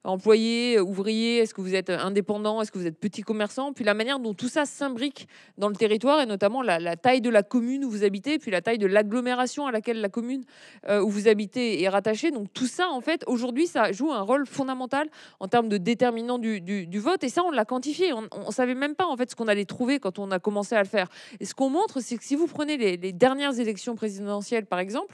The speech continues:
avec ces, ces facteurs géosociaux, vous expliquez soixante-dix pour cent des différences de vote entre communes.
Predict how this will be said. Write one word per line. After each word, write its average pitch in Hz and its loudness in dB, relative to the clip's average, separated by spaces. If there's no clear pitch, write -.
avec 196 -2
ces, - -2
ces 196 -8
facteurs 269 0
géosociaux, 233 -2
vous 214 -2
expliquez 285 -2
soixante-dix 349 -2
pour 330 -6
cent 339 -6
des 285 -2
différences 247 -4
de 226 0
vote 247 2
entre 214 -6
communes. 208 -4